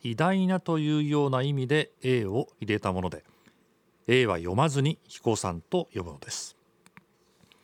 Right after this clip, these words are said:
明治維新の神仏分離令で、長崎の本覚寺は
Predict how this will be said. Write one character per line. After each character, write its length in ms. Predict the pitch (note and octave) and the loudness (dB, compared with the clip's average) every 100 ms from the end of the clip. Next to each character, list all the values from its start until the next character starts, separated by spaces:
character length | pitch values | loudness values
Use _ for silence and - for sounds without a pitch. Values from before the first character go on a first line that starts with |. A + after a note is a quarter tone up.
| - _ _ _ _ _ - | -20 _ _ _ _ _ -4
明 260 | A2 G#3 | 2 2
治 100 | G#3+ | 2
維 60 | A#3+ | 0
新 300 | - F#3+ C3+ | 2 2 4
の 160 | A2+ | 2
神 240 | G#2+ G3 G3 | 2 2 2
仏 240 | C3 - | 2 -2
分 180 | G#2 C3+ | -2 0
離 100 | C3+ | 2
令 180 | G#2 E2+ | 0 0
で、 240 | F2+ E2+ _ _ _ - | -4 -8 _ _ _ -4
長 220 | A2+ F3 | 0 0
崎 200 | D3 A#2 | 0 -2
の 120 | A2+ | -2
本 240 | F3+ F#3 | 0 0
覚 240 | D#3+ C3 G#2 | 0 -2 -2
寺 200 | G#2+ A2+ | 0 0
は 140 | C#3 | 0